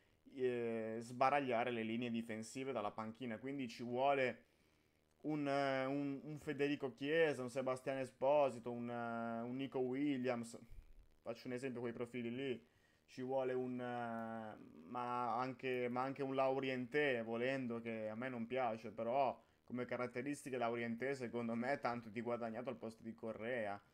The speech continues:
cioè, ma tutta la vita. Eh, ci serve assolutamente una, un, ci serve, diciamo, un, un giocatore incontenibile che ti manda fuori di testa con i dribbling. Per esempio il Napoli che ha preso Neres, secondo me ha fatto un grande colpo.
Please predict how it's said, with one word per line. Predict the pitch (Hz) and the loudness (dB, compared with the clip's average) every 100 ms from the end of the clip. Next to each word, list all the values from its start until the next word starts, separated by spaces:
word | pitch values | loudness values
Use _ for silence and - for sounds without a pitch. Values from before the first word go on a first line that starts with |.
| _ _ | _ _
cioè, | - 113 101 | -8 -4 -2
ma | 101 107 | -4 -8
tutta | 120 117 | -6 -4
la | 110 | -2
vita. | 107 127 131 113 107 101 - _ _ | -2 -4 -4 -4 -4 -4 -8 _ _
Eh, | - 101 101 104 101 98 95 92 | -10 -6 -6 -6 -6 -6 -6 -8
ci | - | -10
serve | 123 117 147 147 | -8 -4 -2 -2
assolutamente | - 120 117 117 131 | -2 -4 -4 -4 -4
una, | 117 110 104 98 90 | -4 -4 -4 -4 -6
un, | 117 123 117 117 117 - - - _ _ - | -8 -8 -8 -8 -8 -12 -20 -20 _ _ -10
ci | |
serve, | 151 175 180 160 | 0 2 2 2
diciamo, | 143 135 156 160 | -2 0 0 0
un, | 147 139 131 127 - | 0 0 0 -2 -4
un | 143 147 | -6 -4
giocatore | 143 147 147 160 147 | -4 -4 0 0 2
incontenibile | 139 - 151 143 156 156 151 139 156 156 | -2 -2 -2 0 0 0 0 0 0 2
che | 131 | 0
ti | 123 | 0
manda | 127 131 131 | 2 2 0
fuori | 127 131 127 | 2 2 2
di | 131 | 0
testa | 120 110 - 123 | 0 -2 -2 -4
con | 117 | -4
i | 107 | -4
dribbling. | 98 98 92 90 85 | -4 -6 -6 -10 -6
Per | 107 110 | -2 0
esempio | 113 123 113 107 | 2 0 0 -2
il | |
Napoli | 110 117 113 107 104 104 87 104 | 0 2 2 0 -4 -6 -6 -4
che | |
ha | 107 | -2
preso | 113 117 113 | 0 0 0
Neres, | 120 107 104 113 113 | -2 0 2 0 -4
secondo | 117 110 107 104 | -10 -8 -6 -4
me | 101 | -4
ha | |
fatto | 107 110 | -2 -4
un | 101 | -6
grande | 92 95 90 | -8 -8 -8
colpo. | 92 90 - | -8 -8 -10